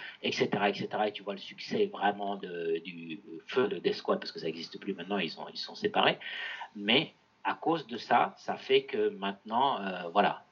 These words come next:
tout le monde, euh, même dans le, dans le grappling, euh, voilà, alors que finalement, Gordon Ryan, ça vient de Danaher, Danaher, ça vient de Renzo Gracie,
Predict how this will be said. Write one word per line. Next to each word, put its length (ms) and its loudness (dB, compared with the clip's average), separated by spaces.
tout 180 -4
le 60 -6
monde, 340 2
euh, 440 2
même 200 2
dans 120 8
le, 240 0
dans 120 -2
le 80 -6
grappling, 540 0
euh, 180 -6
voilà, 180 -2
alors 320 -2
que 220 -2
finalement, 500 2
Gordon 340 -2
Ryan, 300 8
ça 120 -2
vient 160 -6
de 60 -18
Danaher, 420 2
Danaher, 340 0
ça 120 -10
vient 120 -12
de 60 -14
Renzo 300 -10
Gracie, 440 -2